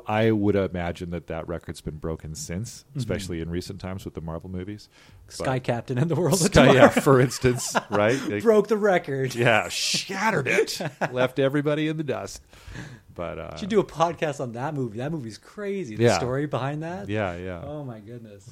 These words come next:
Speaker 1: Yeah.
Speaker 2: That's for another podcast.
Speaker 1: I think someone has. I
Speaker 2: Ooh,
Speaker 1: would check
Speaker 2: I,
Speaker 1: that
Speaker 2: I'm
Speaker 1: out on
Speaker 2: gonna
Speaker 1: the
Speaker 2: listen to
Speaker 1: list.
Speaker 2: that one.
Speaker 1: Yeah, yeah. Well, it's been fantastic having you for this trio of minutes. It's been
Speaker 2: Thank you
Speaker 1: wonderful
Speaker 2: so
Speaker 1: talking.
Speaker 2: much.
Speaker 1: Oh, you're welcome. You're welcome. I'm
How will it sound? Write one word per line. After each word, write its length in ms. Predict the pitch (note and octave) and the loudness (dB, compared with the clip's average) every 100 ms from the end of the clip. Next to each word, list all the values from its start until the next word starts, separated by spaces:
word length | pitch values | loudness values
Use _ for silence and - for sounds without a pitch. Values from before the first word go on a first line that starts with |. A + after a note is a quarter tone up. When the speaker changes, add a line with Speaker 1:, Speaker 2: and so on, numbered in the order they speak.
| F#2 | -12
Speaker 1:
Yeah. 200 | F2+ F2 | -10 -6
Speaker 2:
That's 240 | C#3+ C#3+ | -6 -6
for 180 | - B2+ | -8 -8
another 300 | G#2+ F#2 F#2+ | -8 -14 -18
podcast. 640 | - - - - G#2+ G#2 - | -20 -20 -20 -20 -20 -20 -18
Speaker 1:
I 60 | - | -16
think 300 | C#3+ G#3 - | -6 -6 -6
someone 340 | - F#3+ F3+ | -10 -6 -6
has. 600 | A2 B2 C#3 E2 D#2 - - | -6 -6 -8 -10 -14 -16 -10
I 160 | F2 F2+ | -4 -2
Speaker 2:
Ooh, 200 | - F2+ | -2 -2
Speaker 1:
would 160 | E2+ | -4
check 160 | - A2+ | -6 -6
Speaker 2:
I, 40 | |
Speaker 1:
that 160 | A#2 G#2+ | -2 0
Speaker 2:
I'm 60 | G#2 | 0
Speaker 1:
out 60 | |
on 80 | F#2+ | -2
Speaker 2:
gonna 100 | F2 | -4
Speaker 1:
the 20 | E2 | -4
Speaker 2:
listen 140 | F2+ F#2+ | -6 -6
to 40 | |
Speaker 1:
list. 100 | G#2 | -8
Speaker 2:
that 140 | E3 | -10
one. 160 | G2 E2 | -10 -10
Speaker 1:
Yeah, 220 | F2+ F#2 | -10 -8
yeah. 300 | E2+ F2+ E2 D2+ _ _ _ _ - - - _ - | -10 -12 -14 -16 _ _ _ _ -20 -20 -20 _ 0
Well, 180 | A2+ A#2+ | 2 2
it's 80 | |
been 100 | - | -2
fantastic 600 | G2 G#2+ F#2+ G#2+ G#2+ - G2 | -6 -4 -2 0 -2 -4 -4
having 280 | G2 G2 | -2 -2
you 100 | G2 G#2 | -6 -6
for 80 | F#2 | -8
this 100 | - | -8
trio 280 | - F#2 | -6 -4
of 140 | F2 F2 | -4 -6
minutes. 360 | F2 A2+ - - _ _ _ _ _ _ | -10 -12 -16 -20 _ _ _ _ _ _
It's 20 | |
been 100 | - | -14
Speaker 2:
Thank 100 | - | -6
you 60 | F#2 | -4
Speaker 1:
wonderful 320 | G2+ F#2+ F#2 | -4 -4 -6
Speaker 2:
so 40 | A2+ | -8
Speaker 1:
talking. 80 | |
Speaker 2:
much. 180 | A2+ G#2+ | -8 -4
Speaker 1:
Oh, 100 | G2 | -2
you're 140 | F2 E2+ | -2 -2
welcome. 380 | F2+ E2+ D#2+ E2 | -4 -4 -12 -10
You're 100 | E2+ | -10
welcome. 380 | E2+ D#2 D#2 | -10 -12 -14
I'm 120 | D#2+ | -14